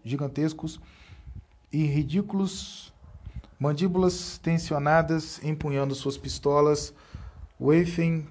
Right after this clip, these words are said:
prontos para aniquilar os inimigos do Reich na já. Os governantes podem mudar, mas o princípio continua o mesmo. A arte deve ser posta a serviço de uma, de um programa social muito claro e atual.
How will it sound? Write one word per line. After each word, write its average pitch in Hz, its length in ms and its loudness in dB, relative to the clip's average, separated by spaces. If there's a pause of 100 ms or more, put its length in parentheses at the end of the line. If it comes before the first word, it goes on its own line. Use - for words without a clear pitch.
prontos 156 340 4
para 143 420 4
aniquilar 139 440 4
os 131 100 -4
inimigos 139 920 -4
do 131 140 -2
Reich 151 720 2 (800)
na 135 340 0 (120)
já. 107 400 2 (720)
Os 117 80 -8
governantes 175 520 6
podem 160 240 6
mudar, 143 480 4
mas 143 140 0
o 147 60 -4
princípio 151 400 -4
continua 170 340 0
o - 20 2
mesmo. 117 440 2 (400)
A 117 100 2
arte 160 260 4
deve 147 200 2
ser 143 180 0
posta 135 400 2
a - 20 4
serviço 139 460 0
de 139 80 -4
uma, 143 160 -4 (420)
de 120 80 -2
um 135 60 2
programa 147 400 2
social 147 420 2
muito 165 200 -2
claro 139 280 4
e 143 40 6
atual. 117 480 4